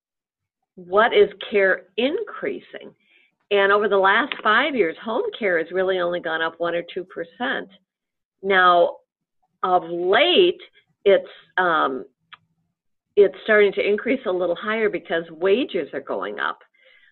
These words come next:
So you might put a three percent compound inflation feature on, or a two percent.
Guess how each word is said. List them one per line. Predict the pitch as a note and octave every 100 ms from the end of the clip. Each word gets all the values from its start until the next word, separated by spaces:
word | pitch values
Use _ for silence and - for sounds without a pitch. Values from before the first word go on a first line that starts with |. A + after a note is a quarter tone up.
| _
So | -
you | A#3 G#3 C4+
might | B3+ B3+ B3 -
put | A#3+
a | B3+ B3
three | A3 A#3+
percent | B3 B3+ B3+ A3 -
compound | A3+ G3+ A3+ A3
inflation | A3+ A#3 A#3 C4 F3+ -
feature | D#3 - C3+
on, | C3+ F3+
or | A#3
a |
two | B3+ - D#4 C#4
percent. | - D3 - B2